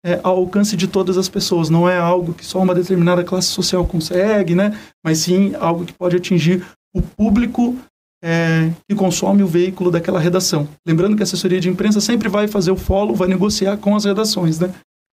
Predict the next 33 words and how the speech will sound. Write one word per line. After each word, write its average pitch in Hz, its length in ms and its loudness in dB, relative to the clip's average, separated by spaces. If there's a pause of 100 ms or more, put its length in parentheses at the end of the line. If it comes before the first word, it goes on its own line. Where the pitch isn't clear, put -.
(160)
E 208 80 2
o 247 40 4
último 240 260 0
é - 20 0
a - 20 -2
proximidade. 202 720 0 (380)
Então, 175 140 0
se 175 80 -2
eu 220 80 -2
tô, 208 240 0
por 196 140 2
exemplo, 175 580 0 (120)
é, 156 240 0
divulgando 175 540 0
numa 180 180 2
praça 165 320 -4
como 165 200 0
Curitiba, 180 640 -2
eu 202 100 2
não 214 80 0
posso 220 220 -4
falar 196 220 0
de 175 120 -6
um 180 380 2 (100)
case 185 400 2
da 170 100 2
minha 170 140 2
empresa 175 400 0
que 196 80 -4
acontece 190 340 -2
em 202 60 4
São 214 180 -2
Paulo. 202 320 -2